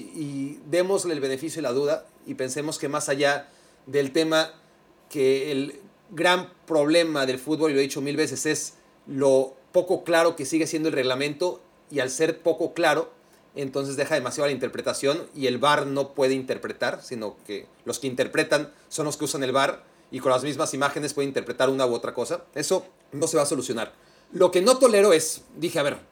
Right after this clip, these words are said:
el, el error de levantar la bandera en un pase de un equipo mal dado, ¿no?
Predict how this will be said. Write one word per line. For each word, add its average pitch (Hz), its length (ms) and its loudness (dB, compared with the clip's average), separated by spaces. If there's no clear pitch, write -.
el, 139 180 -2
el 156 140 0
error 208 480 6
de 175 160 4
levantar 147 380 2
la 208 80 6
bandera 151 480 2
en 151 200 -2
un 175 260 2
pase 165 400 4
de 123 560 0
un 170 160 -2
equipo 170 500 -2
mal 160 240 4
dado, 147 260 6
¿no? 151 240 -4